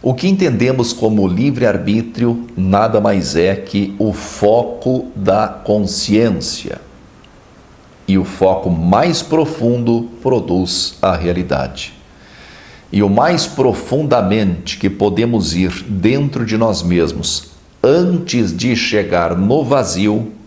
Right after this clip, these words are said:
é justamente o sentimento. Então, a partir dessa constatação, eu vejo três possibilidades. A total indiferença,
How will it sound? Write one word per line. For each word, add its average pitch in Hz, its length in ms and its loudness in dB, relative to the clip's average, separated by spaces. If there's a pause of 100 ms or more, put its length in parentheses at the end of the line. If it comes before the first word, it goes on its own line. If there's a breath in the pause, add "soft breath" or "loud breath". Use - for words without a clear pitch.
(320)
é 127 160 2
justamente 90 880 -2 (360)
o 101 120 0
sentimento. - 960 -4 (1800 loud breath)
Então, 175 240 2
a 202 60 4
partir 165 440 2
dessa 147 440 2
constatação, 113 1160 0 (120)
eu 135 180 2
vejo 110 460 0 (280)
três 165 380 2
possibilidades. 104 1120 -2 (640)
A 165 140 4
total 143 640 2
indiferença, 110 1120 0